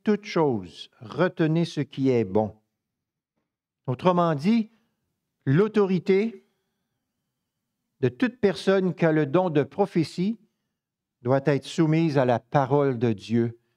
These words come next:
qui est la norme par excellence. Examinez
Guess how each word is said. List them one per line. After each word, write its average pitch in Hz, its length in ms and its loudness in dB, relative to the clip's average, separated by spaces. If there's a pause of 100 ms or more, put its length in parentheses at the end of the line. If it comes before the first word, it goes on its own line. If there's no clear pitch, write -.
(560)
qui 127 160 -2
est 123 100 2
la 117 160 2
norme 120 640 0 (300)
par 104 200 0
excellence. 104 960 -4 (520)
Examinez 151 880 0